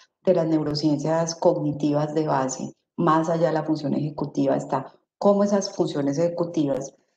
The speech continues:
se van a acoplar al entorno donde hay otros seres humanos, ahí viene el concepto de empatía. Y el concepto de empatía, se lo recuerdo, es esa capacidad de ponernos en el lugar del otro.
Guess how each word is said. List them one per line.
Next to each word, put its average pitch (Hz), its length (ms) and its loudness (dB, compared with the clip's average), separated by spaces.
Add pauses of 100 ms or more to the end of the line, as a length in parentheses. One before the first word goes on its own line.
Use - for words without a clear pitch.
(120)
se 170 200 2
van 151 200 2
a 175 140 0
acoplar 147 560 0
al 151 140 2
entorno 170 480 2
donde 160 220 2
hay 139 100 0
otros 151 180 -4
seres 160 260 0
humanos, 175 520 2
ahí 156 260 -2
viene 170 420 2
el 156 120 -8
concepto - 420 -4
de 151 80 2
empatía. 165 580 0 (760)
Y 208 100 4
el 202 80 2
concepto 190 420 0
de 220 60 6
empatía, 220 500 2
se 220 100 0
lo 220 120 2
recuerdo, 196 480 2
es - 100 0
esa 180 220 0
capacidad 196 640 2
de 180 100 2
ponernos 190 640 2
en 180 100 2
el 156 100 0
lugar 143 340 -4
del 170 180 2
otro. 196 380 2